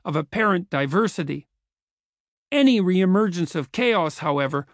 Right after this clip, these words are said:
whatever the reason, may be regarded as the same sort of event from the perspective of emotion,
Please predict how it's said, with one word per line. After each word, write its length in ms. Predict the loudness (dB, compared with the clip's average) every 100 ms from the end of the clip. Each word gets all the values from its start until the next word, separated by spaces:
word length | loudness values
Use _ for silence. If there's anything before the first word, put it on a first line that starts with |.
| _
whatever 460 | 0 2 2 0 -2
the 100 | -2
reason, 540 | 0 0 0 -4 -6 _ _ _
may 220 | 2 2 2
be 180 | 0
regarded 580 | 0 0 2 4 4 0 -2
as 240 | -6 -4
the 120 | -6
same 540 | -6 -4 -2 0 -2 -4
sort 380 | -2 -2 -2
of 120 | -4 -4
event 540 | -4 0 0 0 -4 _ _ -4
from 200 | 0 0
the 80 |
perspective 640 | -2 -6 -4 -2 -2 -4 -6
of 160 | -4 -4
emotion, 720 | 0 2 2 0 -2 -4